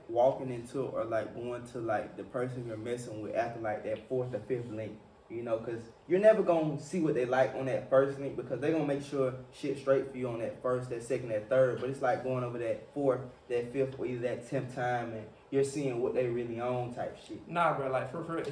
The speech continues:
Speaker 2: if, if it's the first link you pull up to their crib and that shit dirty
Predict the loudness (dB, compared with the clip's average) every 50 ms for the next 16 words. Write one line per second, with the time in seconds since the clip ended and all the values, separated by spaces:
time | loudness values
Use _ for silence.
0 | -8 -6 -6 -6 -6 -6 -8 -8 -6 -6 -2 -2 -4 0 4 4 4 4 2 0
1 | -4 -4 -4 -4 -4 -4 -4 -4 -4 -4 -6 -4 -4 -4 -4 -4 -6 -8 -6 -6
2 | -6 -8 -10 -12 -18 -20 -20 -20 -20 -20 -20 -20 -20 -20 -20 -20 -20 -14 -10 -8
3 | -8 -8 -6 -6 -8 -8 -6 -6 -4 -4 -4 -4 -4 -8